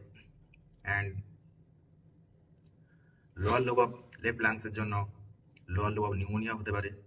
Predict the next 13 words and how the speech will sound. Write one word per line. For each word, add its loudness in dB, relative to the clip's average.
আর -8
pancreas, 2
that -2
is 4
infection -2
of -6
pancreas-এর -2
জন্য -2
pancreatitis 2
হতে -8
পারে। -14
Fourth -2
region -2